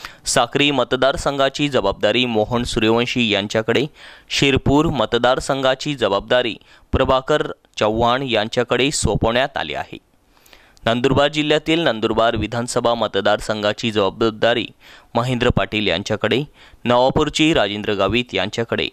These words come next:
शहादा मतदारसंघाची कैलास चौधरी यांच्याकडे, अक्कलकुवा मतदारसंघाची जबाबदारी नागेश पाडवी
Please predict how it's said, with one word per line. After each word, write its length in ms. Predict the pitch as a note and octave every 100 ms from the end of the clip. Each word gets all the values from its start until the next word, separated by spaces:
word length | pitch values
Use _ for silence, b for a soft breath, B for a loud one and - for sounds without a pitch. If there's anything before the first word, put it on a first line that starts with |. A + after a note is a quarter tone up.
| -
शहादा 520 | - A#2 G#2+ G#2+ A2+
मतदारसंघाची 1000 | A2 G2 A2 A2 B2 - B2 A#2+ B2 C3+ C3+
कैलास 340 | - G2+ G#2+ -
चौधरी 360 | A#2 A2+ B2 A#2
यांच्याकडे, 560 | G2+ G#2 C3 - A2+ - B B B A#2
अक्कलकुवा 760 | - - D#3 D#3+ D3+ D#3 F3
मतदारसंघाची 1000 | E3 A2+ G#2+ A2 A2+ A#2 G#2+ G#2+ - A#2+
जबाबदारी 600 | A2+ G2 - A2+ A#2 G#2 -
नागेश 520 | G#2 G#2+ A2+ A#2+ - -
पाडवी 380 | G2+ A#2 A#2+